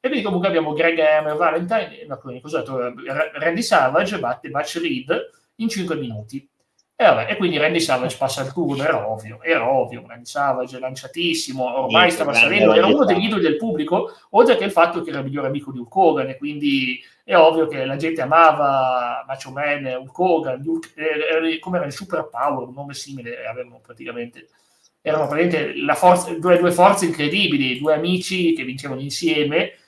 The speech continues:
Speaker 1: eh, me-, Miss Elizabeth gestiva ogni tanto anche Hulk Hogan, in quel periodo lì.
Speaker 2: Ah, lo
Speaker 1: Gestiva
Speaker 2: gestiva in senso in
Speaker 1: Ne par-,
Speaker 2: privato.
Speaker 1: eh, ne parleremo per WrestleMania cinque di cosa pensava che Randy Savage, eh, sp-, eh, facesse Miss Elizabeth con Hulk Hogan, quindi ne parleremo, ne parleremo nei dettagli,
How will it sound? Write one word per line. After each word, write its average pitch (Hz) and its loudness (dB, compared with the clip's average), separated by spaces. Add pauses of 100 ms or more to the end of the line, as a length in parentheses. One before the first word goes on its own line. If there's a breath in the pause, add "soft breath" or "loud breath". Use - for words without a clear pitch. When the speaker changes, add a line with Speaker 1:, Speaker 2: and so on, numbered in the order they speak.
(280 soft breath)
Speaker 1:
eh, 135 -6
me-, 147 -6
Miss 170 -2
Elizabeth 165 -2
gestiva 147 -6
ogni 151 -4
tanto 123 -8
anche 123 -10
Hulk 113 -8
Hogan, 120 2 (200)
in 113 -20
quel 117 -14
periodo 127 -8
lì. 120 -8 (240)
Speaker 2:
Ah, 165 6
lo 131 6
Speaker 1:
Gestiva 131 2
Speaker 2:
gestiva 127 6
in 117 4
senso 110 4 (220 soft breath)
in 208 4
Speaker 1:
Ne 247 10
par-, - 6
Speaker 2:
privato. - 2 (120)
Speaker 1:
eh, 302 6
ne 294 6
parleremo 262 6
per 233 -2
WrestleMania 226 -2
cinque 214 0
di 180 0
cosa 185 -2
pensava 175 2
che 165 -4
Randy 165 0
Savage, 160 0
eh, 139 -8
sp-, - -16
eh, 147 -2
facesse 147 -4
Miss 151 -8
Elizabeth 151 -6
con 131 -10
Hulk 139 -10
Hogan, 113 -6
quindi 123 -12
ne - -16
parleremo, 135 -2
ne 123 -14
parleremo 131 -6
nei 147 -4
dettagli, 143 4